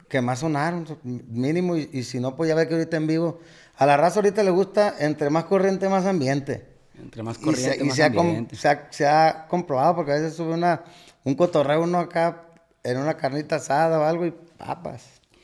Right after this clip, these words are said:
Speaker 2: De los, de los ya éxitos también que, que fueron ya en un Lobito de Sinaloa, en una etapa ya más maduro,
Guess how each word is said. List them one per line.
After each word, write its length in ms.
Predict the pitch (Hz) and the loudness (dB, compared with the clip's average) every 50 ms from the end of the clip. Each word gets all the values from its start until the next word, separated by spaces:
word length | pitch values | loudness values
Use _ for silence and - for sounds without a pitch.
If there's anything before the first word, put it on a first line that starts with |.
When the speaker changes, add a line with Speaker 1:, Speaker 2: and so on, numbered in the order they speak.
| _ _ _ _ _ _ _ | _ _ _ _ _ _ _
Speaker 2:
De 140 | 151 143 156 | -4 0 2
los, 260 | 160 143 127 127 139 | 2 0 0 -2 -2
de 140 | 143 147 147 | 0 0 2
los 180 | 147 131 120 - 98 98 120 | 0 0 -2 -4 -8 -8 -6
ya 880 | 120 131 135 147 165 180 185 185 175 165 147 135 123 110 101 98 - _ _ _ _ _ | -4 0 2 2 4 4 2 2 0 0 0 0 -2 -4 -6 -10 -16 _ _ _ _ _
éxitos 420 | - 127 135 - - 165 - 170 - | -8 -6 -6 -4 -4 -4 -4 -4 -6
también 280 | - 120 117 - 139 | -4 -4 -4 -4 -4
que, 480 | 131 - 160 147 131 110 95 95 - _ _ _ _ _ _ _ _ _ _ _ _ _ _ _ | -4 -4 -4 -4 -2 -4 -6 -8 -12 _ _ _ _ _ _ _ _ _ _ _ _ _ _ _
que 140 | _ 127 117 | _ -8 -8
fueron 280 | - - 120 127 135 131 | -6 -4 -4 -2 -2 -2
ya 480 | 127 127 131 139 143 135 123 - - _ _ - | 0 0 0 0 -2 -2 -4 -8 -14 _ _ -10
en 120 | 113 117 113 | -6 -4 -2
un 80 | 117 | -2
Lobito 320 | 127 135 135 135 135 143 143 | 0 0 -2 -2 -2 -4 -6
de 40 | |
Sinaloa, 260 | 131 135 123 110 107 117 | -4 -4 -4 -2 -2 -2
en 60 | 127 | 0
una 100 | 131 135 131 | 0 -2 -2
etapa 260 | 135 135 - - 131 | -4 -6 -4 -2 -2
ya 100 | 127 127 | 0 0
más 140 | 135 139 135 | 0 0 2
maduro, 480 | 143 135 127 127 135 147 143 143 143 | 2 2 2 2 2 2 0 -2 -4